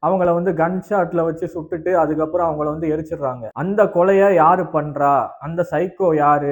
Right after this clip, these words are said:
அப்படின்னு சொல்லிட்டு கேஸ் இன்வெஸ்டிகேஷன் ஆகி போய்கிட்டே இருக்கு. இன்டர்வல் முன்னாடி வரைக்கும் நல்லா இருந்தது, ஆனா கொஞ்சம் ஸ்லோ, ஆனா நல்லா இருந்ததுன்னு தான் சொல்லி ஆகணும். படம் முழுவதுமே இன்டர்வலுக்கு அப்புறம் கிளைமேக்ஸ்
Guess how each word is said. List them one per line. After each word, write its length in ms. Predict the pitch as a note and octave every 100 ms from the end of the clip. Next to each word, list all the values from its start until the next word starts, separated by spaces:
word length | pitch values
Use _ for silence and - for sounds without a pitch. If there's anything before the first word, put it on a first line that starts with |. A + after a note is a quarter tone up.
| C#3
அப்படின்னு 340 | B2+ D3+ D3+
சொல்லிட்டு 500 | D3 C#3 C3 B2+ D3 G3 - _ _ _
கேஸ் 240 | F3 F#3 E3
இன்வெஸ்டிகேஷன் 600 | F3+ E3 E3+ D#3 D#3 C#3+
ஆகி 80 | E3
போய்கிட்டே 480 | D#3+ D#3+ D3+ D3+ D#3+
இருக்கு. 260 | C#3 A2 G#2 _ _ _ _ C#3+
இன்டர்வல் 500 | F3+ G3+ A#3 G#3+ F3 E3+
முன்னாடி 360 | F3 F#3 F3
வரைக்கும் 520 | E3 E3+ E3 E3 F#3 G#3+ _ _ _
நல்லா 320 | D3 F3+ G#3
இருந்தது, 460 | G3 E3+ D#3 D3 F#3 B3 -
ஆனா 200 | E3 G#3
கொஞ்சம் 480 | F#3+ F3+ F#3 F#3+ E3+
ஸ்லோ, 380 | - D#3+ C#3 - _ _
ஆனா 260 | E3 G3 A3
நல்லா 260 | F3+ F3+ F3
இருந்ததுன்னு 340 | E3 D#3 D#3
தான் 180 | E3 D#3+
சொல்லி 140 | C#3 C#3+
ஆகணும். 340 | B2+ A2 - _ _
படம் 300 | D3+ - A#3+
முழுவதுமே 580 | F#3+ G3+ A3 G#3+ G#3+ F#3 G#3 E3
இன்டர்வலுக்கு 580 | E3 - A#3 G#3 - D#3
அப்புறம் 580 | D#3 G#3 F3+ D#3+ F#3+ D3+ D#3
கிளைமேக்ஸ் 500 | F3+ A3+ A3+ F#3+